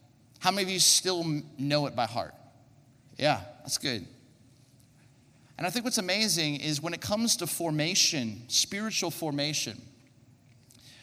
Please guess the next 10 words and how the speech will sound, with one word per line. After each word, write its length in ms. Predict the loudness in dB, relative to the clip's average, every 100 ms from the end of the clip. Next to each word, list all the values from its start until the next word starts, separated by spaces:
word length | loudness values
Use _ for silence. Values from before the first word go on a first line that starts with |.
| -8
there's 160 | 0 4
this 120 | 4
constant 640 | 2 0 2 4 2 -2
movement 520 | -2 -2 -4 -6 -6
that's 160 | -6 -8
happening 440 | -6 -8 -6 -4
between 340 | -4 -4 -4 -2
simple 440 | 0 -2 -4 -8
truths, 580 | -6 -6 -6 -8 -10 -12 -20 -20 -20 -20 -20 -20 -20 -6
struggle, 960 | 2 4 4 0 -4 -2 -4 -6 -8